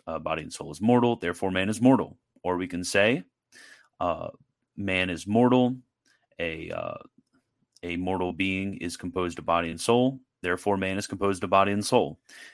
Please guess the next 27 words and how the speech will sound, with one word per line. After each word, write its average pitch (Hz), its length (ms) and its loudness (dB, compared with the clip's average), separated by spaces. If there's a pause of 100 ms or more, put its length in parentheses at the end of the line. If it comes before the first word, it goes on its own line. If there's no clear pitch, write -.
(100)
The 110 80 2
effect 123 480 4
and 110 100 0
the 98 60 -2
cause 92 720 2
in, 90 340 -4
in 92 120 -6
this 95 160 -2
sort 98 200 0
of 85 120 -8
demonstration 90 840 -2
are 82 440 0 (400)
perfectly 104 920 2 (460)
interchangeable. 95 1120 -4 (100)
We 104 140 -2
can 95 180 -2
switch - 440 0
around 95 260 2
the 90 80 -6
syllogism 85 500 -6
however 90 460 4
we 85 100 -2
want, 87 300 -4
where 90 120 0
in 110 60 2
other 151 220 6
cases, 92 600 -6